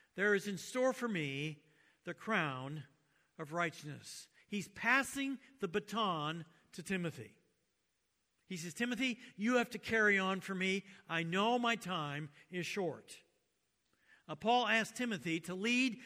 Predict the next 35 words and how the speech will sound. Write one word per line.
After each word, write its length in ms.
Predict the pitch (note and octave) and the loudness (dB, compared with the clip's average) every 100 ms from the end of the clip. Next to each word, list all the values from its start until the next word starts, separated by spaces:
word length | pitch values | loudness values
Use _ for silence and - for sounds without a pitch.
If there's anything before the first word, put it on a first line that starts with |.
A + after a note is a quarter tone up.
| - - - - | -18 -20 -20 -12
uh, 60 | |
be 140 | E3+ G#3+ | -4 -2
the 120 | F#3 | -2
lead 340 | F3 C4 C#4+ | 2 4 4
pastor 560 | G#3 A3 F#3+ F3 - F#3+ | 4 2 2 0 0 0
of 120 | F#3 | 0
the 40 | E3 | -4
church 480 | - A#3 A#3 A#3 | -2 2 2 0
in 200 | - G3 | -8 -8
Ephesus. 520 | G3+ G3+ F#3+ - D#3 - - - | -2 -4 -4 -10 -12 -14 -8 -2
Ephesus 360 | A#3+ - A#3+ | -2 -2 -8
was 140 | A#3 F3 | -6 -8
the 80 | |
capital 720 | F#3 A3 A#3 A3+ F3 D3 D3 D#3+ - - | -2 4 4 4 -2 -4 -4 -6 -12 -10
of 100 | F#3 | -8
the 80 | F3+ | -4
Roman 340 | G3+ A3+ A3 | 0 0 0
province 420 | E3 F#3 F3+ F3 | 2 2 2 -4
of 100 | D#3+ | -2
Asia. 300 | F3 F3+ C3+ | 0 0 0
That's 240 | B2 D3+ - | -2 -4 -2
basically 680 | F#3 F#3+ F#3 D3+ D#3 D#3 D3+ - - | 0 0 -2 -8 -4 -4 -6 -16 -10
modern-day 640 | D3+ F3 G3 F#3+ E3 F3 | 0 4 4 2 2 0
Turkey. 480 | E3+ F3 D#3+ B2+ A2 - - | 0 -4 -6 -8 -14 -18 -10
It 60 | F#3+ | -4
was 160 | F#3+ F#3+ | -2 -2
the 100 | F3+ | -4
largest 600 | E3 G#3 C4+ G#3+ B3 - | 0 4 4 2 -4 -2
church 280 | A3+ G#3+ | -2 -2
in 80 | G#3 | -4
the 100 | F#3+ | -4
world 380 | F3 F3+ C3 A#2+ | -2 -2 -2 -6
at 120 | E3 D3+ | -12 -12
the 60 | |
time. 400 | C#3+ D3 C3 G2+ | -12 -12 -12 -16